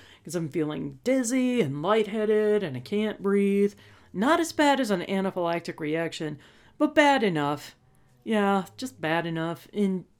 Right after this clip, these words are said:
dumb. Just so dumb on my part. Yeah.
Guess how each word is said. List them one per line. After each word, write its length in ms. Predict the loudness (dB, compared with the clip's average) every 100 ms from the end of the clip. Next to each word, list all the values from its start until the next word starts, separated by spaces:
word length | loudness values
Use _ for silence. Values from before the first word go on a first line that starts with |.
| -8
dumb. 520 | -2 0 2 0 -4 -4
Just 260 | -4 -2 -4
so 800 | -6 -4 0 0 0 0 -2 -6 -6
dumb 380 | -4 -2 -4
on 160 | -6 -6
my 180 | -6 -8
part. 420 | -8 -8 -8 -10 -18 -20 -20 _ _ _
Yeah. 640 | -2 0 0 0 0 0